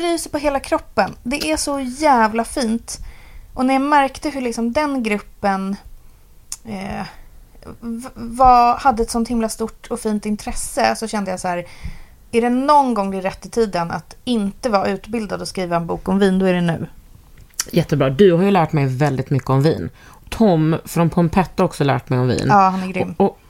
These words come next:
Speaker 2: och <laughs> han har sagt en grej en gång som verkligen stannade hos mig. Och det var att, alltså, bag-in-box är liksom vinets eldorado.
Speaker 1: <laughs>
Speaker 2: Och sen dess har jag liksom bara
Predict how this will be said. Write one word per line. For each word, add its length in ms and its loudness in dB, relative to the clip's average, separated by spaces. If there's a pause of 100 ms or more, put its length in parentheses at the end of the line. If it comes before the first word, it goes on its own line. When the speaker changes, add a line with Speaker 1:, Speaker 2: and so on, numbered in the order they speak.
(120)
Speaker 2:
och 160 8 (480)
<laughs> 100 -20
han 180 4
har 80 4
sagt 340 -2
en 120 4
grej 240 4
en 200 2
gång 220 2 (300)
som 160 2
verkligen 340 2
stannade 680 0 (200)
hos 340 0
mig. 180 4
Och 140 0
det 80 4
var 260 2
att, 300 -2 (580)
alltså, 360 2
bag-in-box 1040 2
är 100 6
liksom 520 2
vinets 720 2 (180)
eldorado. 1000 4 (240)
Speaker 1:
<laughs> 300 0
Speaker 2:
Och 200 6
sen 220 6
dess 280 0
har 60 6
jag 140 4
liksom 300 0
bara 300 2